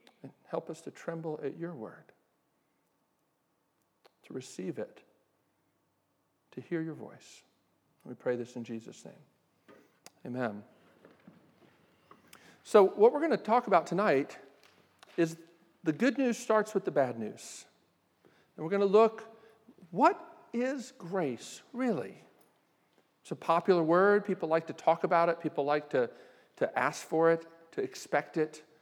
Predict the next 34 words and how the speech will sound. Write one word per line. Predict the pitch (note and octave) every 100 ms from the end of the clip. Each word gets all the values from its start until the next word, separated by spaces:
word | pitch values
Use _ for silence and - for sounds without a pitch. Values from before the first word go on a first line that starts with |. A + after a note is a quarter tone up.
| _
What | A#3+ C#4 G4
does | C4
it | G3+
really | D#3+ E3 D3 B2+ - - _ _
mean | D3 C#3 A#2 G#2+
according | A#2 - D3+ C3+
to | C3
the | A#2
Bible? | A2 A2 - - - _ _ _ _ _ _ _ _ _ _ _ _
And | D#3
then | G#3 G#3
what | B3 -
difference | G#3 F#3+ C#3+
does | - A#2+
it | B2+
make | G#2 G2 - - _ _ _ _ _ _ _ _ _ _ _ _
for | - -
us | D#3 G3+ - -
personally, | F#3 F#3+ - G3+ G#3
the | D#3
way | E3
we | D#3+ E3
live, | D#3 F#3 A3+ B3+ - - _ _ _ _ -
and | D3
even | F#3+ G3 G3+
for | F3
the | D#3
community | - D#3+ E3+ A3+ A#3 D3+
that | C3 C3
God | D3 C3+ B2+ B2 A#2+ - - -
is | C3 -
building? | C3+ A#2+ G#2 - - _ _ _ _ -
Because | C#3 C3+
while | D3 E3 E3 E3